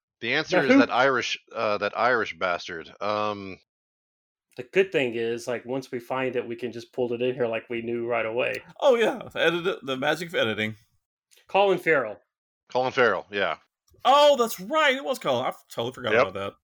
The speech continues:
Speaker 2: So I wonder if they would do Colin Farrell as Bullseye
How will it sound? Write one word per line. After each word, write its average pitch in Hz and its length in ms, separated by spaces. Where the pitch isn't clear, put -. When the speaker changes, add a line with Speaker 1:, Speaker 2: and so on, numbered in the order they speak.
Speaker 2:
So - 140
I - 40
wonder 294 240
if - 120
they 208 140
would 220 300
do 165 160
Colin 143 340
Farrell 143 440
as 131 280
Bullseye 135 760